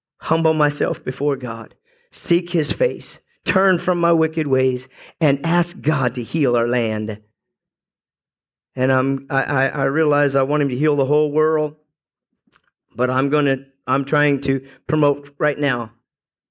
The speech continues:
this traditional Thanksgiving, which is truly an American holiday. It is the, truly the American holiday. Fast with me and pray.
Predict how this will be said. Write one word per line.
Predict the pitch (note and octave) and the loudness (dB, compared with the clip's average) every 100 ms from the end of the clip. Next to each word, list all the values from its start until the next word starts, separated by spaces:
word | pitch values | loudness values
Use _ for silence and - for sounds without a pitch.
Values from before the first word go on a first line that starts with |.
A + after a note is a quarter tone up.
| _ - | _ -2
this | C3 C3 | -2 -2
traditional | - C3+ G#2 - D#3+ - B2+ A2 G2+ _ _ _ | -4 -4 -4 -4 -4 -2 -4 -4 -8 _ _ _
Thanksgiving, | C3+ B2+ - C#3 A#2+ G#2 F2+ - _ _ _ _ - | -2 -2 -4 -2 -2 -4 -10 -18 _ _ _ _ -4
which | B2+ C3 | -2 0
is | B2+ | -2
truly | - D3+ D3+ D3+ | 0 0 2 4
an | C#3 | 2
American | B2+ B2 A#2+ B2 | 2 0 0 -4
holiday. | A2+ G#2 G2+ G2 F2 _ _ _ _ _ _ _ _ _ F#3+ _ _ _ _ _ _ _ - | -8 -10 -10 -14 -18 _ _ _ _ _ _ _ _ _ _ _ _ _ _ _ _ _ -4
It | A#2+ | 0
is | B2+ B2 | 0 -2
the, | C3 | -6
truly | - - - - F#3+ E3+ C#3 B2 A#2 - _ _ _ _ _ _ _ _ | -6 -4 -2 0 2 2 2 0 -2 -8 _ _ _ _ _ _ _ _
the | C3 C3+ | -2 0
American | C3 C3 B2 A#2 A#2 | 2 2 0 0 -6
holiday. | A2 G#2 G2+ G2+ - _ _ _ _ _ _ _ _ _ _ _ _ _ _ _ _ _ _ _ _ _ _ _ _ _ | -6 -8 -8 -14 -14 _ _ _ _ _ _ _ _ _ _ _ _ _ _ _ _ _ _ _ _ _ _ _ _ _
Fast | C#3+ C#3 C#3 | -6 -4 -4
with | C#3 C3+ | -6 -4
me | A#2 | -4
and | A2+ | -4
pray. | - G#2 - | -6 -14 -14